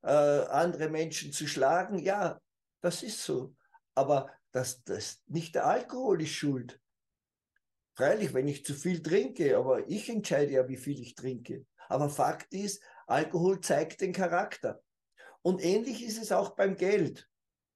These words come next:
Geld bringt halt Macht und mehr Geld bringt mehr Macht.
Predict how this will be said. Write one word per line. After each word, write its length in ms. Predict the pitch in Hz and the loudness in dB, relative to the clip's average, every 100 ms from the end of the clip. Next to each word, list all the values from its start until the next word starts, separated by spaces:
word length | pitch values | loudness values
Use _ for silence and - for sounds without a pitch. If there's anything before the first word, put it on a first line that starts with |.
| _ _ | _ _
Geld 480 | 160 175 233 285 - _ - | 2 4 4 0 -16 _ -6
bringt 380 | 175 220 - | -4 -2 -2
halt 260 | 202 202 202 | 0 0 -2
Macht 520 | 156 175 196 - - | 0 2 2 0 -6
und 200 | 151 143 | -4 -2
mehr 240 | 151 165 180 | 2 4 4
Geld 380 | 190 196 190 | 4 2 2
bringt 280 | - 196 185 | -2 -2 0
mehr 280 | 175 190 208 | 2 4 4
Macht. 400 | 170 123 123 | 2 -2 -4